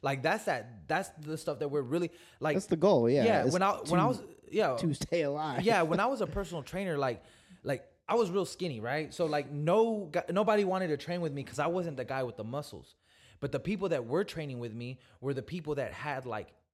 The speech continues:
Speaker 1: health problems. We're saying it's like, "Hey, my doctor told me I should come in here and do
Speaker 2: Mm-hmm.
Speaker 1: something," you know? And so, like,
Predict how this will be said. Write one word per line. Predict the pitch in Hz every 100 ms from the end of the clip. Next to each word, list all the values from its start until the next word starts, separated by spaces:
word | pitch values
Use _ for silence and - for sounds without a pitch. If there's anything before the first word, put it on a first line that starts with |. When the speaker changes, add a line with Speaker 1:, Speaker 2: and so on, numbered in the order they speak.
| _ _
Speaker 1:
health | - 151 139 -
problems. | 143 143 131 107
We're | 117
saying | 143 123
it's | 117 117
like, | 107
"Hey, | 156
my | 147 156
doctor | 131 139 127
told | - 127
me | 123
I | 107
should | 110
come | - 123
in | 120
here | 117
and | 98 123
do | 120
Speaker 2:
Mm-hmm. | 117
Speaker 1:
something," | 95 90 71
you | 107
know? | 117 120 139 - - - - -
And | 156 156
so, | - 156
like, | 147 131